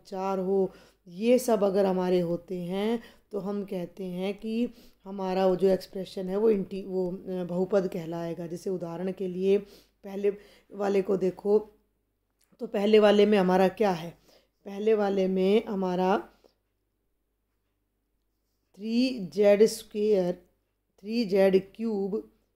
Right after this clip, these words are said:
माइनस रूट फ़ाइव जेड प्लस नाइन है भाई। तो इसके अंदर जो हमारा जेड की पावर है, यहाँ थ्री है, यहाँ जेड है और यहाँ नाइन है, फ़ाइव पर अंडर रूट है ना। आपने ये ध्यान रखना है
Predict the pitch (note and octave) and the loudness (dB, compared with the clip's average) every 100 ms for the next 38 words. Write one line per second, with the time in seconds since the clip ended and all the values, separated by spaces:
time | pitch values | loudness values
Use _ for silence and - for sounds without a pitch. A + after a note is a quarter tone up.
0 | _ _ F#3+ G3+ G3 G3 G3+ G3+ G#3 F3 | _ _ -12 -8 -4 -4 -4 -4 -6 -4
1 | G#3 A#3 A3 - - G#3 G3 G3+ F#3+ - | -2 -2 -4 -8 -10 -4 -2 -2 -4 -6
2 | G#3 G3+ G3 - G#3 G3+ G#3 G#3+ A#3 A#3+ | -4 -2 -4 -4 -8 -8 -6 -4 0 0
3 | G3 F3 F3 F3 F3+ _ _ _ _ _ | 0 -2 -4 -4 -6 _ _ _ _ _
4 | A3 A3 A3+ A3+ - A3 - B3 A3 G#3+ | 2 6 4 2 -14 -16 -8 -4 -2 0
5 | G#3+ G#3 A3 G3+ G3 F#3+ G3+ G#3 - F#3 | 0 2 4 4 4 4 4 2 -2 -16
6 | D3+ G#3+ G#3 G3+ A3 - G3+ G3+ G3+ G3 | -6 0 0 0 -6 -6 -4 0 0 0
7 | F#3 F#3 - G#3+ G#3 G3+ G#3 - F#3+ F#3+ | 0 -2 -4 -6 -4 -4 -6 -8 -8 -4
8 | G3+ F#3 F#3+ F#3 G#3+ G#3 G3 G#3 G3 F#3 | -4 -2 0 2 2 4 2 2 0 0
9 | F3+ E3+ F3 - _ _ _ _ _ F#3+ | -2 -6 -10 -14 _ _ _ _ _ -4
10 | G3+ C#4 D#4 D4 A#3+ G#3+ F#3+ F3 D#3+ E3+ | -2 0 0 0 2 2 0 -4 -10 -14
11 | C4 _ _ _ _ G3 G3+ A3+ G3+ B3 | -16 _ _ _ _ -20 -8 -6 -2 0
12 | G#3+ F#3 F#3 F3+ F3+ F3+ F3+ F3 F#3 G3 | 2 0 0 -4 -6 -10 -10 -6 -4 -2